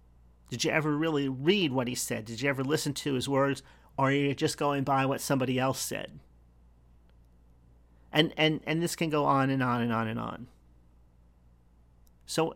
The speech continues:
anyway, now I look at my life and I look what I'm involved in and I see it from a different perspective. I'm sharing this with you today to give you something to chew on, give you something to think about. Maybe you've had this realization recently, uh,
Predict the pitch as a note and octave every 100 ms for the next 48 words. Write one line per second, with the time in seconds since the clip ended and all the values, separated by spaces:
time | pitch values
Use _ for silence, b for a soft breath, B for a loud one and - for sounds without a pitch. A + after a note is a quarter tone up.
0 | - F3 G#3+ F3 D#3 E3 G3+ A3+ D3 -
1 | A#2 A#2 A2+ A#2 A2 - - - - -
2 | - - - A#2+ B2+ C3 C3+ B2+ B2 A#2
3 | B2 A#2 A#2+ B2+ B2 A#2+ b b b b
4 | b b - C#3+ D3 C#3 - F#3+ G3 F#3+
5 | - - C#3+ C3 D3 D3 D3 - C3+ -
6 | C#3 B2+ A#2+ A#2+ - D3+ D#3 D3+ C#3 -
7 | E3 C#3+ B2 B2 G3+ D#3+ C3 C3+ b b
8 | b b b b b - D#3+ D3 C#3 B2+
9 | B2+ A#2+ - - E3 D3+ D#3 - D#3 D3+
10 | C3+ C3 - E3+ C3+ A#2+ A2+ - C#3 C#3+
11 | - C#3+ C#3 B2 E3+ D3+ C3 B2+ C3+ F3+
12 | F#3 E3 D3+ D#3+ D3 D3 D3 - - b
13 | b b b b C3+ E3 D#3+ D3 D#3 -
14 | D3 C3+ D3+ E3+ - - D3+ D3